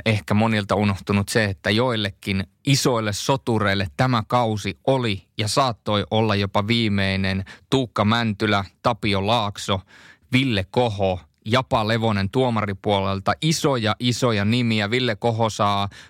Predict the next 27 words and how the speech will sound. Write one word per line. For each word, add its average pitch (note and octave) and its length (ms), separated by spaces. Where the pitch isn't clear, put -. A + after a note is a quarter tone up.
toki A#2+ 280
paitansa A2 440
kattoon G2+ 560
ensi A#2 300
kaudella G2 500
jossain G#2 440
vaiheessa. G2 440
Hänen, G2+ 300
ö, A2+ 40
kunniakseen G#2+ 600
pelataan G2 420
tää G2 160
All C3 160
Stars-ottelu G#2 680
ensi G#2 380
elokuussa G#2 680
Kisapuistossa, G#2 680
missä G#2 240
Saipo G#2+ 320
All G2+ 80
Stars G2+ 360
ja G#2 120
Ketterä G#2+ 400
All G2+ 100
Stars G2 320
kohtaa. G2+ 500
Mutta, A#2+ 520